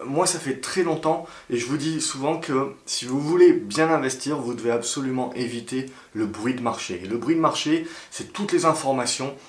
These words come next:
et aujourd'hui on est, euh, vraiment blindé, euh, d'informations et il y a tout et son contraire. Et évidemment, il y a autant, euh, de personnes que d'opinions, donc évidemment,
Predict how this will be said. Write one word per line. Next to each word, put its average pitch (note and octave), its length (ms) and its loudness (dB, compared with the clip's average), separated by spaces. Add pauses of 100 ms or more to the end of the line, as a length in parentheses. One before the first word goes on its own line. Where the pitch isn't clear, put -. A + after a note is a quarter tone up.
(160)
et A2+ 80 0
aujourd'hui C#3+ 600 0
on A#2 200 -2
est, A#2+ 240 0
euh, G#2 140 -2
vraiment C3+ 520 0 (800)
blindé, D#3+ 720 4
euh, G#2+ 100 -4
d'informations C3+ 760 0 (320)
et B2 40 2
il A#2+ 40 2
y B2+ 60 4
a A#2+ 40 4
tout F3+ 300 -2
et D3+ 40 6
son C3 200 0
contraire. A#2 520 -2 (220)
Et A#2 60 0
évidemment, C3+ 500 2
il C#3+ 80 0
y A2+ 60 4
a G#2+ 160 2
autant, D3+ 520 2
euh, G#2+ 280 -4
de A#2 100 -4
personnes B2+ 600 -2
que A#2+ 100 -4
d'opinions, A#2 680 -2
donc A2 260 -8
évidemment, A2+ 560 -2